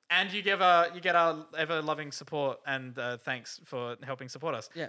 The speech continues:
Speaker 1: Then, three dollars a month, you get the direct-to-D V D tier, um, that's where you get access to all of our movie commentaries and everything.
Speaker 2: That we don't, that we gotta do more of.
Speaker 1: There's a full back catalogue, though. There's so many
Speaker 2: Yeah.
Speaker 1: films there.
Speaker 2: And,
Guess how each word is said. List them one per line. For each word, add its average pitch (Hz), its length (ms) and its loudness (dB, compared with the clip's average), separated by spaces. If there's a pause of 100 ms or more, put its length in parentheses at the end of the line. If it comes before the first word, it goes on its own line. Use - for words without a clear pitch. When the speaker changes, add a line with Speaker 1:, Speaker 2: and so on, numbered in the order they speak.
Speaker 1:
Then, 185 340 0 (140)
three 220 140 6
dollars 185 200 2
a 156 40 -4
month, 147 280 0
you 151 80 -16
get 156 140 -2
the 156 80 -6
direct-to-D 165 720 -2
V 165 180 -6
D 147 420 -2 (360)
tier, 120 320 -8 (460)
um, 147 380 2 (100)
that's 170 220 2
where 185 120 2
you 170 60 0
get 160 120 0
access 160 300 -2
to 170 80 -4
all 165 220 2
of 165 120 0
our 143 320 4
movie 180 220 -4
commentaries 139 560 -4
and 127 80 -8
everything. 127 220 -6
Speaker 2:
That 170 60 0
we 170 100 -2
don't, 170 260 0
that 175 100 -4
we 170 60 -6
gotta 165 180 -2
do 160 140 -4
more 156 180 -4
of. 151 60 2
Speaker 1:
There's 170 140 2
a 147 120 4
full 226 320 2
back 175 300 4
catalogue, 127 420 -2
though. 107 240 -8
There's 127 140 -6
so 190 300 0
many 196 140 0
Speaker 2:
Yeah. 151 60 0
Speaker 1:
films 143 320 -6
there. 107 300 -10
Speaker 2:
And, 190 320 2